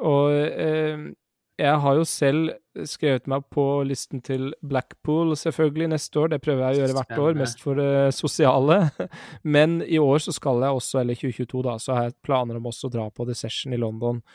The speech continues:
Speaker 1: Og nå ser jeg på
Speaker 2: Wow,
Speaker 1: line-upen at
Speaker 2: ja,
Speaker 1: de
Speaker 2: ja.
Speaker 1: har, at de har fått med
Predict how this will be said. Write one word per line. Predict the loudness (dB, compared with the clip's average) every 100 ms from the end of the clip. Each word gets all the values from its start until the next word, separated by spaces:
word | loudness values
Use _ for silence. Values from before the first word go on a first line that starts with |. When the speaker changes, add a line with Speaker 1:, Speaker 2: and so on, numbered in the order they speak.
| -20 -10 -2
Speaker 1:
Og |
nå | 0 0
ser | 0 0
jeg | 0
på | 0
Speaker 2:
Wow, | 2
Speaker 1:
line-upen | 2 0 -4 -6 -4 -4
at |
Speaker 2:
ja, | -2 -2
Speaker 1:
de | 0
Speaker 2:
ja. | -2
Speaker 1:
har, | 0 0 0 -2 -8 _ _ _ _ -8
at | -4
de | -4
har | -4 -4 -4
fått | -4 -10 -8 -8
med | -6 -4 -4